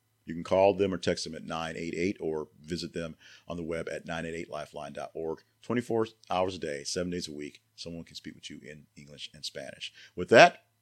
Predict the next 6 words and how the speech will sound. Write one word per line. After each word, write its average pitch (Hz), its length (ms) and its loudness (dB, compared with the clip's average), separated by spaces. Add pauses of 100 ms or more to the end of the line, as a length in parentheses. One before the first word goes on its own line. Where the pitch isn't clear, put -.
(560)
I 78 80 -2
bid 82 340 -4
you 87 280 -8
adieu, 104 400 -2 (1000)
a 76 60 -14
die, 58 600 -10